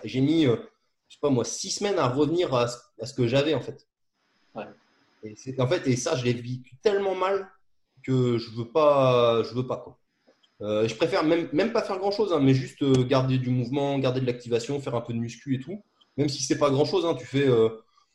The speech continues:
Speaker 1: euh, trois fois dix à cinquante pour cent au bench, trois fois dix au tirage poulie et trois fois dix, euh, au triceps, je sais pas, j'en sais rien, tu vois.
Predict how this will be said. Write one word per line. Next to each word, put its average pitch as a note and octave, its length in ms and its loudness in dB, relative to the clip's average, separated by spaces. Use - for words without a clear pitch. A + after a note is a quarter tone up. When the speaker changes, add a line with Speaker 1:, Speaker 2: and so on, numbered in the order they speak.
Speaker 1:
euh, G2+ 220 -4
trois C3 200 2
fois C3+ 180 4
dix C#3 260 0
à C#3 60 0
cinquante C3+ 340 0
pour C3 140 -6
cent C#3 140 0
au C3 40 2
bench, C3+ 220 2
trois C3+ 160 -4
fois C3+ 120 2
dix C3 220 -2
au B2+ 60 -2
tirage B2 340 -4
poulie C3 340 2
et B2+ 60 2
trois B2 160 0
fois B2 180 0
dix, B2+ 280 -6
euh, G#2+ 80 -2
au G#2 160 -4
triceps, D#3+ 320 -4
je - 80 -10
sais - 80 -8
pas, C#3 100 0
j'en A2 80 -4
sais A#2+ 140 -6
rien, D#3 120 -2
tu D3 120 -8
vois. D#3+ 240 -4